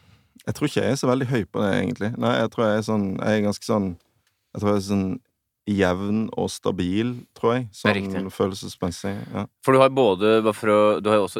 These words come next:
Speaker 2: du har lav fiendtlighet også, den, eh, det er ikke så mye sånn agg i det. Og så har du ganske l-, lav åpenhet på følelser, helt riktig, førti, som er ganske lavt.
Speaker 1: Mm.
Speaker 2: Det betyr at du er ikke sånn som senser og kjenner på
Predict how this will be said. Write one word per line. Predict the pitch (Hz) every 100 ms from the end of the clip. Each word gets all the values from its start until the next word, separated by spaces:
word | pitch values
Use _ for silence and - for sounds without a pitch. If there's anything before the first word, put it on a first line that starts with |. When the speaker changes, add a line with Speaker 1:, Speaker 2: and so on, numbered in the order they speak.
| - 98
Speaker 2:
du |
har | 104
lav | 98 98
fiendtlighet | - 90 71 90 92
også, | 87 107
den, | 95 92 90
eh, | 90 90 87 87 - 87 85 -
det | 113
er | -
ikke | -
så |
mye | 90 87
sånn | -
agg | 78
i | 82
det. | 107 156 - -
Og | 107
så | 104
har | 95
du | 101
ganske | 95 - 95
l-, | 98 95 76 -
lav | 92 85 85 - - -
åpenhet | 90 - 76 -
på | 87
følelser, | 85 71 85
helt | 87 80
riktig, | - -
førti, | - - 165
som | 117 107
er | 90
ganske | - 87
lavt. | 143 - -
Speaker 1:
Mm. | - 98
Speaker 2:
Det | 110
betyr | 104 92
at | -
du |
er | 95
ikke | 110
sånn | 92 95
som | 98 - - - -
senser | - - 107 85 71 65 - - 85 -
og | -
kjenner | 98 78
på | -